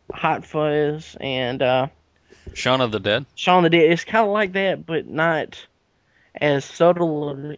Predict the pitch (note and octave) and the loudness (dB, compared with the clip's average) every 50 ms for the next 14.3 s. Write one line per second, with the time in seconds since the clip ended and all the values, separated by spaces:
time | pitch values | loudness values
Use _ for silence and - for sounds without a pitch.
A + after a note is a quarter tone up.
0 | - _ - - C#3+ C#3+ C#3+ C#3 C#3 C#3+ C#3 D3+ E3 F3 D#3 C#3+ C3 - C#3+ C#3 | -16 _ -4 -2 0 2 2 0 -2 0 2 4 4 6 6 4 2 2 2 2
1 | C#3 C#3 D3+ C#3 - - - - _ - E3+ F3+ F3 C4+ B3+ - F3 F3 A3+ - | 2 2 0 -2 -4 -4 -10 -16 _ -2 0 0 2 2 0 0 0 -4 -6 -2
2 | C4+ A#3+ F#3 F3+ D#3+ D#3+ E3 E3 C#3+ C#3+ C#3+ - - - - - - D#3 D#3+ D#3 | 0 0 2 4 2 2 2 0 0 0 0 -2 -4 -6 -4 0 2 4 4 4
3 | D3+ C3 C#3 C#3+ D3+ D3 D3+ D3 C#3+ C#3 B2+ - A2+ C3 C#3+ D3+ D3+ D3 A#2+ - | 2 2 2 4 6 6 6 6 6 4 2 -2 -4 -6 -2 -2 -2 -2 -2 -4
4 | - - C#3+ D3 C#3+ C#3 C#3 C#3 - - _ _ - - - _ - D#3+ E3+ F3+ | -6 -4 -2 0 0 0 -2 -4 -6 -12 _ _ -20 -20 -14 _ -4 -2 -2 -2
5 | - - G#3+ G3+ G#3+ F3 - - - - - E3+ E3 D#3 D3+ D#3+ - - _ - | 0 0 0 2 2 0 0 -2 -4 0 4 6 6 6 4 2 -4 -14 _ -14
6 | C#3+ C#3+ - - G3+ G3+ G3 G3+ D#3+ D3+ - - E3 E3+ D#3+ D#3+ - - E3+ D#3 | -12 -12 -4 -2 -2 0 2 0 0 0 0 0 0 0 -2 -2 -4 -2 -2 0
7 | D3 D3+ D#3 D#3+ E3+ F3 F#3+ F3 D3 E3 - - - - - G3+ G#3 E3+ C3+ - | 0 -2 -4 -4 -4 -4 -4 -4 -4 -6 -12 -18 -20 -6 -2 0 0 0 0 -4
8 | - _ _ _ _ _ _ _ _ _ _ _ _ _ _ _ _ - D#3+ F3+ | -10 _ _ _ _ _ _ _ _ _ _ _ _ _ _ _ _ 0 0 0
9 | C#3 C#3+ D3 D3 D3+ G#3+ B3 B3 - _ - G3 A3+ C#4+ C#4 - A3 G3+ G3+ G3+ | 2 0 2 4 6 6 4 4 0 _ -8 -4 -4 -4 -4 -6 -10 -8 -6 -4
10 | F#3+ F3 D3+ C#3+ A#2+ A#2 A#2+ - - G2+ G#2 G#2 G#2+ A2+ G#2+ G2 F#2+ F2+ F#2+ F#2+ | -4 -4 -4 -4 -4 -4 -6 -6 -8 -10 -10 -8 -6 -6 -6 -4 -2 -2 -4 -4
11 | - - - A2 G#2 - - - - B2+ D3+ F3+ G3+ G3 F#3 D#3+ - - - D#3 | -6 -8 -10 -8 -8 -10 -6 0 2 2 2 2 0 -4 -4 -4 -6 -4 -4 -4
12 | C#3 C#3 B2+ A#2 G#2+ F#2+ - B2 A#2 A2+ A2 A2 A#2+ A#2 A#2 A2+ G#2 F#2 F#2 E2+ | -2 -2 -4 -4 -4 -8 -8 -8 -6 -6 -4 -4 -4 -2 -2 0 0 0 0 0
13 | - G2 G#2 G#2 G#2 G2+ A2 A2 G#2 G2+ G2+ G#2+ G#2 G#2 A2 A2 G#2+ - - - | -2 0 0 0 0 0 -2 -4 -2 -2 -2 -2 -2 -4 -6 -10 -12 -16 -12 -8
14 | A#2+ A#2+ A#2+ - - _ | -6 -6 -6 -8 -10 _